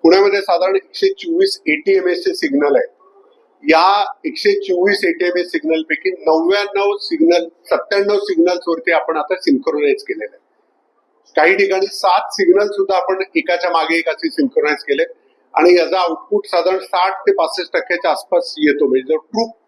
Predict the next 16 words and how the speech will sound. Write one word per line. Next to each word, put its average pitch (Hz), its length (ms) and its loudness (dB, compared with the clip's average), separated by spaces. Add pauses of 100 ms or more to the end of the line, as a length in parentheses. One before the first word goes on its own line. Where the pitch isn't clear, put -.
(140)
निघतो 165 400 2
पहिल्या 160 280 0
सिग्नल 151 340 -4
पासून - 320 -2 (520)
तो 165 160 0
साधारण 170 300 2
साठ 190 420 -4
टक्क्याच्या 185 400 -2
आसपास 175 560 -6 (360)
हा 151 400 0
शेवटच्या 165 480 0
सातव्या 160 360 -2
सिग्नल 156 340 -2
पर्यंत 156 360 -4
सुद्धा 139 240 0
गेलेलं 143 480 -2